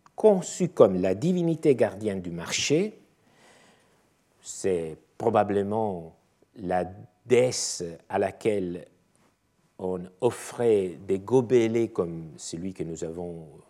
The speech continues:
vu, euh, dans nos cours précédents, depuis le troisième siècle avant Jésus-Christ. Donc, l'équité la plus ancienne n'est pas au fond si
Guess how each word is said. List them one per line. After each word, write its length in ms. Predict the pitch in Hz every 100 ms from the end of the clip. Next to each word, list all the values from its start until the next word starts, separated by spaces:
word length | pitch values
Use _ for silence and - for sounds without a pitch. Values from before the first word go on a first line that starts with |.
| _ _ _ _
vu, 480 | 85 90 117 110 - _ _ _ _ -
euh, 320 | 87 80 78 80
dans 140 | 82 80
nos 260 | 78 80 -
cours 340 | - 98 82 73
précédents, 760 | - - - 85 107 160 190 _ _ _ _ - -
depuis 300 | - - 120
le 120 | 78 - _ _ -
troisième 360 | 113 98 98
siècle 400 | - 139 - 80 78 - _ _ _
avant 320 | 85 82 85
Jésus-Christ. 640 | 80 78 80 - 143 180 185 _ _ _ _
Donc, 520 | - 110 151 107 - 87 - -
l'équité 720 | 110 117 160 160 156 151 120
la 140 | 87 82
plus 280 | - 101 98
ancienne 760 | 90 - 131 147 185 92 78 - _ _ _ _ _ _ _ _ -
n'est 320 | 113 131 147 147 _ _ _ -
pas 400 | 208 175 143 - _ - 135 120
au 120 | 131
fond 440 | 123 - - 170 127
si 260 | - 147